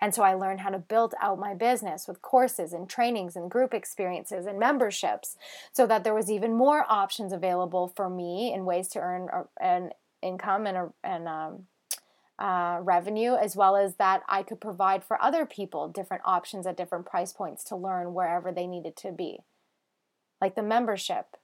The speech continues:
twenty-two dollars a month. There's no excuse for why you can't heal, especially if you're spending that twenty dollars on Netflix, right? If you really want something that badly, you will find a way to do it.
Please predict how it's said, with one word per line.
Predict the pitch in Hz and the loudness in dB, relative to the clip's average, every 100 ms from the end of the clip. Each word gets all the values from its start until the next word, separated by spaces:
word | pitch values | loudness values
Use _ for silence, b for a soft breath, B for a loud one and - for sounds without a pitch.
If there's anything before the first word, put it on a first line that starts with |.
| _ | _
twenty-two | - 226 226 202 | -6 -2 -2 -2
dollars | 214 208 208 202 | 2 4 4 0
a | |
month. | 208 220 120 - | -2 -2 -4 -6
There's | - 196 | -4 -2
no | 208 214 | -2 -4
excuse | 196 - 233 220 | -4 -4 -2 -2
for | - 196 | -2 0
why | 185 | 2
you | 196 208 | 2 -2
can't | 202 196 170 | -4 -6 -4
heal, | 226 202 110 B _ | -2 0 -2 B _
especially | - 226 208 220 | -2 -2 0 -2
if | 190 | -2
you're | 208 | -4
spending | - 202 196 | -2 -2 -2
that | 202 185 | -4 -4
twenty | 214 202 | -8 -4
dollars | 202 196 208 | 0 0 0
on | 202 202 | -2 2
Netflix, | 247 - - 87 - - - _ _ _ _ _ _ | 2 2 -4 -4 -8 -18 -20 _ _ _ _ _ _
right? | - 185 208 | 2 4 2
If | 214 | 0
you | |
really | 196 220 247 240 | 2 6 6 6
want | 208 220 220 | 4 2 2
something | 220 185 180 | -6 -4 -2
that | 185 196 180 | 2 2 6
badly, | 196 262 190 170 156 175 - _ _ _ _ _ _ _ | 8 8 6 -2 -4 -8 -16 _ _ _ _ _ _ _
you | 185 220 | -2 2
will | 220 220 | 4 2
find | 220 - 190 196 208 | 0 2 4 4 2
a | 208 | 2
way | 202 202 | 4 4
to | 185 | 2
do | 170 220 247 | -2 0 2
it. | 190 - - | 2 -2 -14